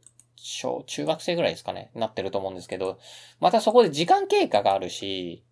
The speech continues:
あの、だ-、冒頭の主人公と、メガネかけてた男の子と同じ人なのかな、同じ子なのかなと思っちゃうんですよね。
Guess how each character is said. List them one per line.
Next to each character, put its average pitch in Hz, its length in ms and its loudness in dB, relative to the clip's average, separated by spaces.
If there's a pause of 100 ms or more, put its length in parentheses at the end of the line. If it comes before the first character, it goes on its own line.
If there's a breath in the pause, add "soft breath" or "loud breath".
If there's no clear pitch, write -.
あ 98 180 -4
の、 92 480 -4
だ-、 123 160 6
冒 262 240 6
頭 330 160 4
の 330 80 4
主 311 140 0
人 254 240 -2
公 - 320 4
と、 117 340 -4 (300)
メ 156 140 0
ガ 131 80 0
ネ 110 60 -4
か 104 100 -2
け 104 80 -6
て 101 100 -4
た 98 100 2
男 117 240 2
の 104 80 0
子 101 100 -6
と 139 220 -2
同 269 140 4
じ 330 160 0
人 311 240 2
な 165 60 6
の 104 100 4
か 110 80 2
な、 101 220 2
同 139 200 0
じ 214 100 -4
子 220 100 2
な 202 100 6
の 117 100 0
か 101 80 -2
な 95 140 -4
と 95 100 -6
思 101 140 -4
っ - 100 -8 (240)
ち - 80 0
ゃ 92 60 2
う 90 60 -6
ん - 20 -12
で 87 60 -16
す - 80 -12
よ 92 80 -8
ね。 98 180 -8